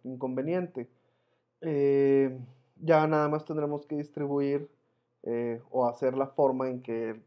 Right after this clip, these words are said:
atacante, perdón, la víctima pueda correr el código para poder tener esta reverse shell, cual pues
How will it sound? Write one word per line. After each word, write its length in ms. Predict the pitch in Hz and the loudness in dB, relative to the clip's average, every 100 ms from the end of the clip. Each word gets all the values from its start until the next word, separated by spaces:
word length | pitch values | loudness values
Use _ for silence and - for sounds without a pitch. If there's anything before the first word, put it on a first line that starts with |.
| - | -12
atacante, 800 | 123 - 117 - 135 127 113 127 _ _ _ _ _ - | -10 -8 -8 -4 -4 -4 -8 -10 _ _ _ _ _ -2
perdón, 260 | 135 127 | 0 2
la 80 | 120 | 0
víctima 580 | 123 147 - 139 123 - - _ _ - | -2 -4 -4 -2 -2 -4 -12 _ _ -6
pueda 340 | 117 117 123 | -4 -2 -4
correr 460 | 127 123 113 110 107 - | -8 -6 -6 -6 -8 -10
el 140 | 117 | -10
código 500 | 110 104 101 107 87 _ _ _ _ | -6 -6 -6 -8 -10 _ _ _ _
para 200 | 110 117 | -6 -6
poder 360 | - 95 92 98 - _ _ - | -6 -6 -6 -10 -16 _ _ -10
tener 300 | 113 113 107 | -8 -6 -8
esta 220 | - 117 | -8 -10
reverse 380 | 113 107 117 185 | -6 -8 -2 -2
shell, 140 | 147 | -2
cual 260 | - 131 131 | 0 -2 0
pues 240 | 143 | -6